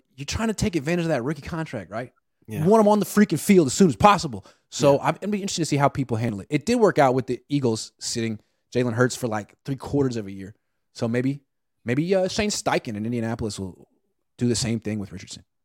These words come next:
Speaker 2: Yeah. Or, or trade for Trey.
Speaker 1: Or trade for Trey.
Speaker 2: <laughs> Yeah.
Speaker 1: Post June one.
Speaker 2: Yeah.
Speaker 1: Yeah, it could be interesting.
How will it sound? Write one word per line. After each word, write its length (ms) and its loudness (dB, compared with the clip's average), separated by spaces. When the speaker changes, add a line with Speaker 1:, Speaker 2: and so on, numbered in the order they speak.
Speaker 2:
Yeah. 260 -8
Or, 180 -10
or 60 -8
trade 300 -8
for 100 -8
Trey. 320 -6
Speaker 1:
Or 100 6
trade 260 0
for 80 0
Trey. 380 -4
Speaker 2:
<laughs> 120 -16
Yeah. 320 -8
Speaker 1:
Post 220 2
June 160 0
one. 280 0
Speaker 2:
Yeah. 300 -2
Speaker 1:
Yeah, 40 -8
it 80 -8
could 140 -6
be 120 -6
interesting. 400 -10